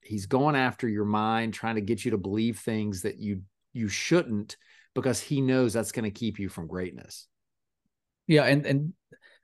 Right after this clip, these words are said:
Speaker 2: the, the crafty thing about him is that he knows scripture better than we do.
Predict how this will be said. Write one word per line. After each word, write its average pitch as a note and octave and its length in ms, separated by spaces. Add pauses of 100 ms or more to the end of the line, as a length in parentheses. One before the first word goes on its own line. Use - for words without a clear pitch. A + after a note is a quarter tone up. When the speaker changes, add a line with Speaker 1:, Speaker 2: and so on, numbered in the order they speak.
(320)
Speaker 2:
the, D3 220
the C#3+ 100
crafty E3+ 520
thing D3 260
about A2+ 400
him G2+ 400 (180)
is C3 260
that B2+ 140
he E3+ 220
knows D3 280
scripture C3+ 420
better B2+ 240
than A2+ 120
we B2 180
do. G#2 220